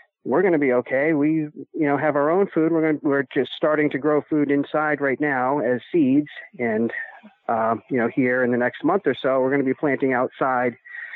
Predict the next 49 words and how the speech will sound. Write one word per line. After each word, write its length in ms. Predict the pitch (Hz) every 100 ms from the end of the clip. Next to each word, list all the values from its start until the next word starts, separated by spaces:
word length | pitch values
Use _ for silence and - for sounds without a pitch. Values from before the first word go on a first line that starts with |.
| - - - - _ _ -
and 180 | 131
we're, 320 | 131 127 123 - -
we're 140 | 147
right 180 | 131 139
at 80 | 139
the 60 | 147
beginning 420 | 139 156 156 147
of 80 | 135
our 300 | 131 127 123 - - 143
growing 340 | 151 135 123 -
season. 380 | 123 104 101 - - - 135
And, 400 | 123 123 120 127
uh, 120 | 120
if 60 | 113
we 80 | 120
do 160 | 127
it 40 | 117
right, 280 | 135 147 -
we'll 120 | 139
be 120 | 123
able 180 | 127 120
to 120 | -
have 220 | 113 120 117
a, 220 | 120 107 -
a 60 |
growing 300 | 117 143 139 123
season 340 | 147 135 131
and 100 | 120
then 100 | 113
harvest, 560 | 107 131 131 131 127 - 117
and 180 | 117
then 260 | 117 110 117
we'll 100 | 117
be 120 | 123
able 140 | 120 113
to 100 | 110
save 380 | 131 127 123 117 - 127
and 220 | 113 110
can 500 | 156 139 135 127 123 - - - - - - -
and 140 | 131
preserve 400 | - 131 151 156
a 60 | 147
lot 160 | 143 139
of 40 |
the 60 | 135
food 240 | 160 139
that 80 | 123
we 100 | 127
grow. 320 | 123 117 101